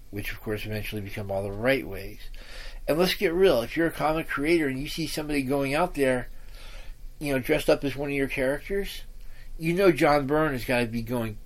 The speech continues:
ecstatic every time he sees somebody dressed up as She-Hulk. You know what I mean? And we won't talk about Eric Larson and Dragon cosplay. Even if they modify it to meet their own meat.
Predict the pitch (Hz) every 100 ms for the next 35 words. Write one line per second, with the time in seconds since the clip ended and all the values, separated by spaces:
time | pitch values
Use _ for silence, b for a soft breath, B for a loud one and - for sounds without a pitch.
0 | - - - 143 127 113 120 113 127 110
1 | 107 120 107 120 107 104 110 104 - 98
2 | 104 - 143 113 95 - - - b b
3 | b b - 120 139 143 147 165 - -
4 | B B B - 135 165 170 165 156 135
5 | 127 131 135 131 - 139 131 - 120 123
6 | 123 - - - - - - 131 147 151
7 | 135 110 113 98 98 - 78 - - B
8 | B B B B B B B - - -
9 | - - - - - 160 165 165 165 -
10 | 139 131 135 127 127 123 123 - 123 120
11 | 120 - 113 110 107 135 117